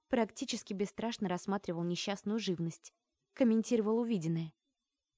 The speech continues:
А я вдруг захотела помочь этому старому созданию. Причём помочь именно ему, а не всем троим Василискам. Те двое спали, я не видела их.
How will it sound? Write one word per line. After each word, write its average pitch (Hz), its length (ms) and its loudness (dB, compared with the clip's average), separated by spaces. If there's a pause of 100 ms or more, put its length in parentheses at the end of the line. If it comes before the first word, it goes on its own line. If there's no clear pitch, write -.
(320)
А 233 120 -2
я 247 240 0
вдруг 208 260 -4
захотела 208 500 -4
помочь 240 460 0
этому 175 240 -2
старому 180 400 -2
созданию. 175 640 -2 (800)
Причём 240 380 2
помочь 247 420 0
именно 226 240 2
ему, 247 400 2 (300)
а 233 80 -2
не 226 160 2
всем 269 240 2
троим 175 300 2
Василискам. 170 600 -2 (600)
Те 269 160 4
двое 262 280 0
спали, 170 480 -2 (360)
я 240 140 2
не 269 120 2
видела 175 320 2
их. 160 260 -6